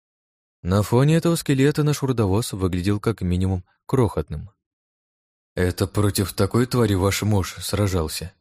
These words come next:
спросил я Нолу. "Нет, это древнее. Те королевы, против которых мы сражались, высотой от полутора до трёх метров.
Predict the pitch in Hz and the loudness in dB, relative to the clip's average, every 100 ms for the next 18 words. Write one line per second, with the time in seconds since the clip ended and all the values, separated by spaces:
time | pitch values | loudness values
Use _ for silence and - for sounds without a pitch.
0 | _ _ _ - - 101 95 - 90 85 | _ _ _ -20 -4 0 0 0 0 0
1 | 85 85 82 85 _ _ _ _ _ _ | 0 0 -2 -6 _ _ _ _ _ _
2 | _ _ _ - 113 123 98 - 117 110 | _ _ _ -4 -2 0 -2 -2 -2 0
3 | 110 113 104 98 82 - _ - 107 101 | 0 0 0 -2 -4 -8 _ -2 0 0
4 | 113 107 110 120 98 - 95 98 - 98 | 2 2 2 0 -2 -2 -4 -4 -4 -2
5 | 98 95 95 92 98 92 101 82 - 85 | -2 -4 -6 -4 -2 -2 -2 -4 -8 -4
6 | 95 117 107 113 - 110 110 - 98 101 | -2 -2 -2 -2 -2 -2 -2 -4 -4 -4
7 | 104 101 104 - 80 - | -6 -4 -4 -4 -8 -12